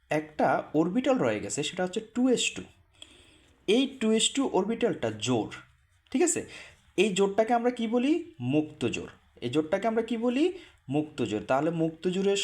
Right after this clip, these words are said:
সংজ্ঞা কি? মুক্ত জোড়ের সংজ্ঞা হচ্ছে শেষ কক্ষপথে কোনো জোড় ইলেকট্রন যদি থেকে যায় তাহলে সেটাকে বলা হয় মুক্ত জোড় ইলেকট্রন। তার মানে টু এস টু একটা মুক্ত জোড়, ঠিক আছে? একইভাবে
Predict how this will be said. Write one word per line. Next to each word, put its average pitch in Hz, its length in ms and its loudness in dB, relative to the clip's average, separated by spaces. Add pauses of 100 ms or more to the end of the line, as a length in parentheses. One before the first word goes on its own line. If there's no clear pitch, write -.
সংজ্ঞা 190 320 0
কি? 202 240 -4 (540)
মুক্ত - 320 -4
জোড়ের 226 380 2
সংজ্ঞা 202 260 0
হচ্ছে 208 380 -2 (720)
শেষ 214 320 2 (180)
কক্ষপথে 120 720 -2 (460)
কোনো 170 280 0 (120)
জোড় 156 300 2
ইলেকট্রন 185 480 0
যদি 113 200 -2
থেকে 113 340 -6
যায় 113 280 -2 (140)
তাহলে 123 300 -2
সেটাকে 160 320 -2
বলা 170 240 0
হয় 233 260 2 (360)
মুক্ত 262 300 -2
জোড় 107 260 -2
ইলেকট্রন। - 380 -8 (300)
তার 180 180 2
মানে 202 160 -2 (140)
টু 170 140 -4
এস 147 180 0
টু - 120 -6
একটা 147 240 -2 (200)
মুক্ত 123 240 -4
জোড়, 80 240 -6 (140)
ঠিক 262 140 -2
আছে? - 160 -2 (380)
একইভাবে 185 600 0